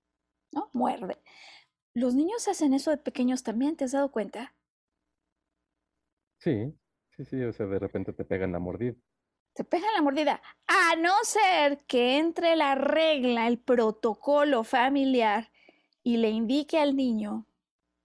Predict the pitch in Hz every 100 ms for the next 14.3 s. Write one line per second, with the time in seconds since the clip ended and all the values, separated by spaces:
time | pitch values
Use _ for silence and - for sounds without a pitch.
0 | _ _ _ _ _ - 226 214 214 214
1 | 208 226 269 294 294 294 - 277 247 226
2 | 220 208 202 - 240 247 240 269 294 _
3 | _ _ 226 208 208 226 220 254 214 208
4 | - - - - _ _ _ _ _ _
5 | - - - - 269 294 330 330 311 320
6 | - - - 233 - 240 247 269 285 285
7 | - 277 247 220 220 - 285 302 - 226
8 | - 220 - 220 233 240 277 - 226 233
9 | 262 311 302 208 196 208 233 - 262 247
10 | 214 - - - 294 - - - _ _
11 | _ _ _ _ _ _ _ _ _ _
12 | _ - 240 240 247 - 285 285 262 -
13 | 254 220 214 214 220 208 208 254 277 240
14 | 226 208 208